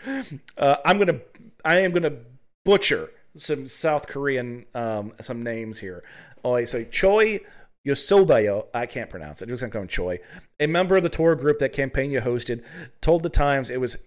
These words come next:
kinda like fate that they had ended up at the house of a hospitable family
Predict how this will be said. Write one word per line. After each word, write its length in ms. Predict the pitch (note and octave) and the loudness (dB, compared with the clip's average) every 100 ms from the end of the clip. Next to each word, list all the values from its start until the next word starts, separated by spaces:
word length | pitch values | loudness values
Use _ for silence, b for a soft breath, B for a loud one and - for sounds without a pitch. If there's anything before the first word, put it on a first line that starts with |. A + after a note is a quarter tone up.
| _ | _
kinda 320 | - - A#3 A3 | 0 2 4 4
like 240 | F3+ E3 | 2 0
fate 460 | - - C3 G2 - | -4 0 0 0 -2
that 80 | |
they 100 | B2 | 0
had 100 | B2+ | 0
ended 280 | B2+ C#3+ C#3 | 0 -4 -2
up 180 | C3 B2+ | -2 -2
at 80 | A#2+ | -4
the 120 | A#2 | -4
house 360 | A2 B2+ C3 - | -2 -2 -2 -4
of 180 | - A#2+ | -8 -6
a 60 | |
hospitable 540 | A2 A2+ - E3+ E3+ D#3+ | -4 -8 -2 -2 0 -2
family 500 | - B2 A#2+ A#2 | -2 -2 0 -2